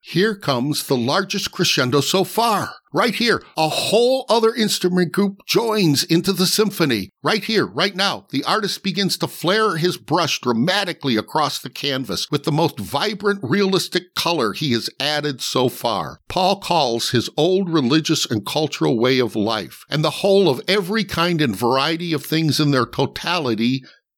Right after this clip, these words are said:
dung. That's right, dung. All these things turned off the apostle because of the surpassing supreme worth of his full, complete,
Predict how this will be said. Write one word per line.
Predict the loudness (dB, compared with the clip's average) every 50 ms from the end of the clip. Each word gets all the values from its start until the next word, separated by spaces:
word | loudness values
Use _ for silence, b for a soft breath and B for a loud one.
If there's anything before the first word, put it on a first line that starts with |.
| _ _ _ -2
dung. | 0 2 2 2 2 0 -4 -6 -10 -14 _ _ _ _ _ _ _ _ _ _ _ _ -6 -4
That's | -2 -2 -4 -4 -2
right, | 0 2 2 2 2 0 -2 -8 _ _ _ _ _ _ _ _ -2
dung. | 0 2 2 2 2 2 -2 -4 -8 -14 _ _ _ _ _ _ 0 2
All | 4 4 4 4 2
these | 2 2 2 2 2 2 0
things | 0 2 2 4 4 4 2 0 0 -2 -4
turned | -4 -4 0 2 4 4 4 4 2 2
off | 2 2 2 0 0 0
the | 0 0
apostle | 0 0 -2 -2 -2 0 0 0 -2 -4 -6 -6 -6 -6 -6
because | -6 -6 -6 -2 0 0 2 2 2
of | 0 0 2
the | 0 0
surpassing | 2 0 0 0 -2 -2 -2 0 0 2 2 2 0 0 0 0 2 4 4 4
supreme | 4 2 0 0 -2 -4 -4 -2 0 2 2 4 4 2
worth | 4 4 4 4 4 2 0 -2 -4 -2
of | -2 0 2
his | 0 0 0
full, | -2 -2 0 2 4 4 4 2
complete, | 2 0 -2 -2 0 0 0 -2 -2 -2 -4